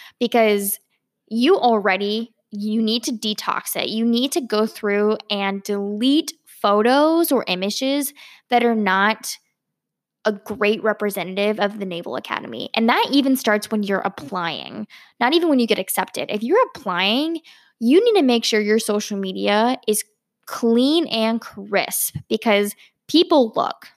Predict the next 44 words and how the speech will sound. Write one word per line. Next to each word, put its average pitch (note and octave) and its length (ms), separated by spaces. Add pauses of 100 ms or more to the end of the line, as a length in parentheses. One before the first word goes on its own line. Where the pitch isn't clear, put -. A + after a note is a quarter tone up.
(880)
And G#3+ 180
you B3+ 180
don't D4+ 260
want G#3+ 400 (100)
some B3+ 320
mistake E3+ 640 (440)
from G3+ 480
a G3 60
Friday A3 320
night D4 200
football B3 260
game F#3 400
to - 160
end G#3+ 160
up G#3 160
on F#3+ 180
there F#3 300 (280)
where A#3 380
maybe C#4 480
it's A3+ 200
completely A3+ 640
innocent G#3+ 460
to G#3+ 120
you G3+ 600
and A3 140
it's G#3 140
a G#3 60
prank C#4 500
or G3 80
it's G3+ 160
a G3+ 40
joke C4+ 520 (300)
or A#3 100
it's A3+ 100
a A3 60
spirit B3+ 480
mission, A3 400
I G#3 100
don't A3+ 180
know G#3+ 240
and G#3 100
I G3+ 80
don't G#3 200
care. G#3 480